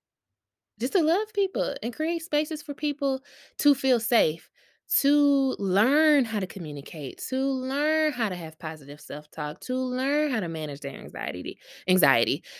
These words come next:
to learn how to maneuver through grief and depression. Like, that is what my heart desires. And I also just have, I still have this heart for youth. And so,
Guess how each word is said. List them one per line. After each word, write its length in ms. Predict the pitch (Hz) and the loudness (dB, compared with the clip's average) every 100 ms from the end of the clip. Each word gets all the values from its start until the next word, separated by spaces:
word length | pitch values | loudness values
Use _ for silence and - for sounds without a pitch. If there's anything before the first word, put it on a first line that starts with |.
| - | -16
to 240 | - 262 247 | -2 2 2
learn 420 | 247 247 285 294 | 4 2 2 0
how 140 | 240 | 2
to 80 | 220 | 2
maneuver 580 | 202 190 196 240 233 233 | 2 0 0 -2 0 -2
through 300 | 208 180 175 | 0 -4 -4
grief 300 | 175 180 190 | -2 -4 -4
and 100 | 165 | -6
depression. 480 | 139 - - 110 101 | -6 -4 -4 -4 -6
Like, 180 | 92 - 131 | -8 -10 -4
that 340 | 160 233 254 - _ _ | 2 4 2 -4 _ _
is 580 | - 202 208 208 196 202 | 4 6 8 8 6 2
what 360 | 175 175 190 - | 2 6 6 4
my 220 | 175 175 | 0 0
heart 320 | 170 180 185 - | 0 0 0 0
desires. 880 | 165 151 170 214 226 180 - 180 - - - - - - | -4 4 6 8 8 8 6 -2 -14 -20 -20 -20 -4 8
And 100 | 226 | 10
I 100 | 226 | 10
also 320 | 208 262 285 269 | 8 4 4 2
just 240 | 240 233 | 2 -2
have, 560 | 233 233 233 226 220 - | -2 -2 0 -2 -4 -4
I 60 | - | -6
still 220 | 190 247 | 0 0
have 180 | 233 220 | 0 -2
this 160 | 208 220 | -4 -6
heart 200 | 254 269 | -8 -8
for 100 | 233 | -10
youth. 340 | - 214 214 _ - - _ | -6 -6 -8 _ -20 -20 _
And 180 | 196 202 | -2 -2
so, 560 | 226 214 202 202 208 | 0 0 0 0 -4